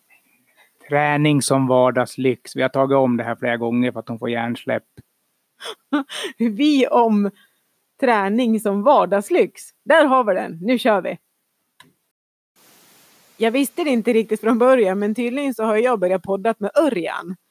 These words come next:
Speaker 2: För Christian, han kan konsten att låta så jävla allvarlig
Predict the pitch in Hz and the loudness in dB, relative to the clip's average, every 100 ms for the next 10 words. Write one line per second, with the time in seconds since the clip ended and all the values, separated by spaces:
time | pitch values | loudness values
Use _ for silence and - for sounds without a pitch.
0 | _ _ - 214 330 311 190 208 302 269 | _ _ -4 0 0 0 -2 -4 -2 -2
1 | 226 - 269 220 - 254 233 - 190 208 | -2 -4 -2 0 2 2 0 -2 0 2
2 | 220 233 233 254 233 - 285 247 190 214 | 2 0 -2 -4 -4 -4 0 2 2 0
3 | - 226 214 202 220 240 220 175 170 180 | -2 -2 -2 0 2 2 2 -2 -4 -6
4 | 185 | -8